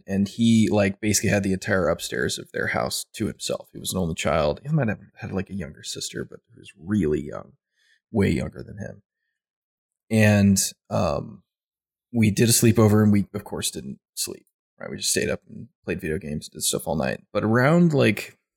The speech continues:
eleven o'clock, eleven thirty, we kinda quit playing video games, and he had this, like, upper, upper platform, uh, that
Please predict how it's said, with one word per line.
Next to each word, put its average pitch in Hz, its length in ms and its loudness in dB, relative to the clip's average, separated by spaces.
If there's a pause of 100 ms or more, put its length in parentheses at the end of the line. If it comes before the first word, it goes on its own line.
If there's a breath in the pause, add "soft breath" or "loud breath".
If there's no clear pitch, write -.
(800)
eleven 110 240 4
o'clock, 113 540 2
eleven 107 240 0
thirty, 117 520 2 (400 soft breath)
we - 60 -14
kinda 101 300 4 (200)
quit - 200 -2
playing 117 160 6
video 113 160 8
games, 107 320 6
and 104 80 6
he 104 40 8
had 101 160 6
this, - 300 2
like, 87 300 -6
upper, 95 640 0 (1400)
upper 123 160 0
platform, - 720 0 (540 soft breath)
uh, 95 320 2 (180)
that 101 220 0